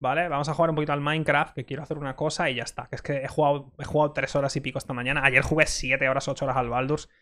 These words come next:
Llevo treinta y dos horas y no he llegado al acto dos todavía.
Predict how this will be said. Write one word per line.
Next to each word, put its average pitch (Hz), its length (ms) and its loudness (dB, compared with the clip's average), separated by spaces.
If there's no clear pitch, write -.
Llevo 160 240 4
treinta 143 480 2
y 131 60 -2
dos 143 200 0
horas 143 540 0
y 147 100 -4
no 139 80 -2
he 143 40 0
llegado 156 340 4
al 139 300 4
acto - 260 2
dos 117 200 -2
todavía. 113 320 -4